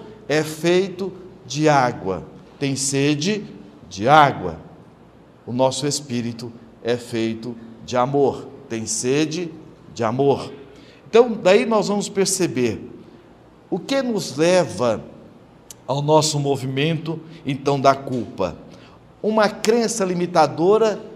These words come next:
de que nós não podemos errar, que nos leva ao perfeccionismo. Também a culpa é filha do orgulho. Por quê? Partimos do princípio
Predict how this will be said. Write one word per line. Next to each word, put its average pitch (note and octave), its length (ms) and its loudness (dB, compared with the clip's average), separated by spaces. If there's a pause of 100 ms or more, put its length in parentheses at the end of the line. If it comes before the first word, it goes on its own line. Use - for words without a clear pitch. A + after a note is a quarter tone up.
(120)
de D3+ 120 -10
que F3+ 100 -10
nós E3+ 320 0
não G3+ 460 0
podemos E3+ 680 0
errar, C3+ 600 0 (100)
que D#3 80 -4
nos D3+ 260 -4
leva C3 440 4 (260)
ao A#2+ 160 2
perfeccionismo. C3 1080 -2 (800)
Também G3 760 4 (280)
a F3 160 4
culpa G#3 800 -2
é E3 140 2
filha F#3+ 440 -2
do E3 140 -2
orgulho. E3+ 840 2 (100)
Por G#3+ 160 0
quê? C3+ 480 -2 (280)
Partimos E3 600 0
do D#3+ 120 -2
princípio E3+ 800 -6